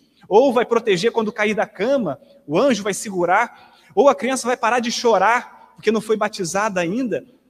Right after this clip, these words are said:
Ela tem que receber o batismo, sim, mas para se tornar filha e filho de Deus, para ser enriquecida pelos dons e pelas virtudes que vai protegê-la, guardá-la e alimentá-la ao longo do seu crescimento,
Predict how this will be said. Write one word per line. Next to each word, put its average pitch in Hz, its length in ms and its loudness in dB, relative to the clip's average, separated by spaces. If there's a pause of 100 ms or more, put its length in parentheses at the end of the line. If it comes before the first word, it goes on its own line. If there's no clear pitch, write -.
(420)
Ela 196 140 0
tem 302 160 -4
que 254 100 -4
receber 254 380 0
o 277 40 0
batismo, 277 480 0
sim, 294 380 -4
mas 247 180 -4
para 240 140 -4
se 233 140 -8
tornar 233 320 0
filha 247 380 -4
e 220 60 0
filho 277 320 -4
de 214 140 -4
Deus, 233 480 0 (560)
para 247 140 0
ser 285 180 -4
enriquecida 254 560 0
pelos 240 260 -2
dons 233 280 0
e 240 40 -4
pelas 226 220 0
virtudes 240 480 -4
que 240 100 -8
vai 247 140 -2
protegê-la, 240 600 -2
guardá-la 202 640 0 (200)
e 220 100 -2
alimentá-la 226 800 0
ao 196 140 2
longo 240 280 0
do 208 100 -6
seu 233 180 0
crescimento, 220 840 -4